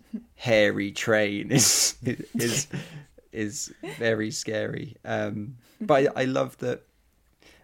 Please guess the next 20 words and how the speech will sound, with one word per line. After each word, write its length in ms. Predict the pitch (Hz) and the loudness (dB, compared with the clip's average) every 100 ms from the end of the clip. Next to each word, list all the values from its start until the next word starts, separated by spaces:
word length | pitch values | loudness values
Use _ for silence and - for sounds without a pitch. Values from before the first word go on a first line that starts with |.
| - | -8
like, 220 | 110 - | -8 -4
on 160 | 117 117 | -2 0
a, 220 | 110 107 - _ _ _ _ | 0 -2 -6 _ _ _ _
on 140 | - 120 | -6 -6
a 40 | |
kind 220 | 113 131 120 | -4 -4 -4
of 80 | |
small 380 | 110 - 127 120 | -6 -6 -4 -4
scale, 600 | 117 - 123 113 - - - | -4 -4 -4 -2 -6 -8 -14
setting 360 | - - 107 117 | -6 -2 -2 -2
the 80 | 117 | -4
grand 320 | 117 110 117 | -2 -2 -4
finale 580 | - 117 117 117 - - | -8 -6 -6 -6 -8 -12
of 180 | 113 - | -16 -16
the 100 | 117 | -16
thing 220 | - 113 | -12 -10
inside 380 | 113 107 - 110 | -10 -10 -10 -12
this 160 | 113 | -12
train 280 | - 123 117 | -10 -8 -8
station, 500 | 117 - 107 - 110 | -8 -12 -12 -12 -14